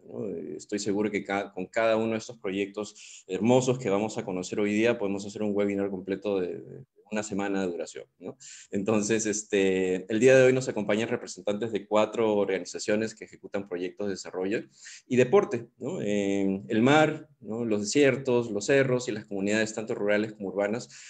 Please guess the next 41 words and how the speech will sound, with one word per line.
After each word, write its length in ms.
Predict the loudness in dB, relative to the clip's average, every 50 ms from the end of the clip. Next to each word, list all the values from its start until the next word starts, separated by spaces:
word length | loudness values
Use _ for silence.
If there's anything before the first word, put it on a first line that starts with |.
| -20 -20
son 280 | _ -2 0 2 4 4
escenarios 460 | 2 2 0 0 2 2 2 2 0
que, 300 | 0 0 2 2 0 0
que 60 | -4
están 200 | -6 -2 -2 0
siendo 240 | 2 2 2 2 2
invadidos 720 | 2 4 4 4 6 6 6 6 4 4 2 2 -2 -8 -12
positivamente 720 | -12 -8 -6 -4 0 2 2 4 4 2 2 2 0 0
por 160 | 0 0 0
el 80 | 0
fútbol, 440 | -2 2 2 2 4 4 2 0 0
por 140 | 0 0 0
el 80 | 0 0
bicipolo, 680 | -4 -6 -8 -4 0 2 4 4 4 4 2 0 -2
por 120 | -4 -6
el 80 | -6 -8
surf, 340 | -2 0 0 0 0 -2 -8 _ -20 -20 -20 _ _
por 120 | 0 2
el 60 | 2 2
muay 260 | 4 2 2 2 4
thai, 360 | 6 6 8 8 6 4 2
y 200 | 0 0 0 0
donde 220 | 0 0 0 0 0
el 60 | -2
juego 400 | 2 4 6 6 6 6 6 4
es 140 | 2 2 0
el 120 | -2 0
denominador 580 | 0 0 0 0 -2 -2 0 0 0 -2 -2 -2
común, 340 | -4 -4 -2 -4 -6 -10 -12 _ _ _
¿no? 120 | -14 -12
Entonces, 580 | -12 -6 -2 0 0 0 2 2 0 0 2 2
la 100 | 2 2
intención 500 | 2 2 -2 -4 0 0 0 0 0 2
de, 240 | 2 2 2 4 2
de 100 | 0 -2
poder 240 | 0 0 0 2 2
realizar 340 | 0 -2 -2 -2 -2 -2 -2
esta 220 | -2 -6 -8 -6
mesa 260 | -4 -4 -4 -2 -4
de 60 | -4
discusión 440 | -4 -6 _ -16 -6 -4 -4 -4 -4